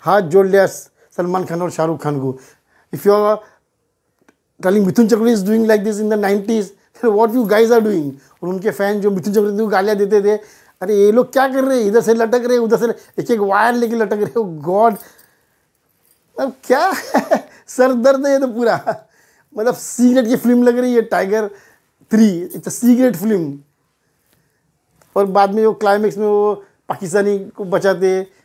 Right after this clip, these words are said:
How can the audience accept this guys? सलमान खान पाकिस्तानी की जो प्राइम मिनिस्टर जो भी है उनको बचाता है। How the audience will accept, Indian audience? एक सीन पे जब स-,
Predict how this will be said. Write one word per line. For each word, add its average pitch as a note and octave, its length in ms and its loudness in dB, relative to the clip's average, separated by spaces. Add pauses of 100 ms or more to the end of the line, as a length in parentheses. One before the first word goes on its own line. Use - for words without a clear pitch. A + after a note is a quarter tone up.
(120)
How A3 240 -6
can B3+ 240 -6
the B3 100 -2
audience G#3+ 540 -2 (800)
accept F3+ 380 -2
this D3+ 160 -2
guys? C3 340 -4 (1200)
सलमान F#3+ 380 -2
खान G3+ 120 -2
पाकिस्तानी G3 500 -2
की G3+ 160 -4
जो G3+ 80 -2 (380)
प्राइम F#3+ 320 -4
मिनिस्टर F#3+ 220 0
जो F3+ 180 0
भी F3+ 100 -4
है F#3+ 60 2
उनको F#3 280 0
बचाता F3+ 360 0
है। F#3 160 -4 (340)
How B3+ 380 -8 (320)
the G3+ 120 -10
audience G#3 420 -2
will E3+ 160 -4
accept, D#3+ 280 -2 (100)
Indian E3 180 0 (100)
audience? C3+ 400 -4 (560)
एक G#3 160 2
सीन G#3 260 -4
पे G#3 80 0
जब G3+ 260 -2 (1300)
स-, - 300 -18